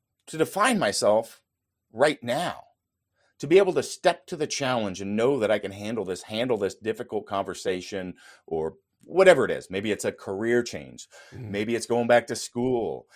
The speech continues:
Speaker 1: Maybe it's taking on a, a massive project at work. Again, handling a relationship w-, uh, issue.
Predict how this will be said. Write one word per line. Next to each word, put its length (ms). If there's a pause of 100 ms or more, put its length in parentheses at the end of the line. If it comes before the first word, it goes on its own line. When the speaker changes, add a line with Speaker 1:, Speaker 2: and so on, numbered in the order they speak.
(180)
Speaker 1:
Maybe 180
it's 160
taking 340
on 240
a, 200 (140)
a 60
massive 400
project 440
at 120
work. 440 (240)
Again, 360 (280)
handling 500
a 80
relationship 640
w-, 220
uh, 360
issue. 520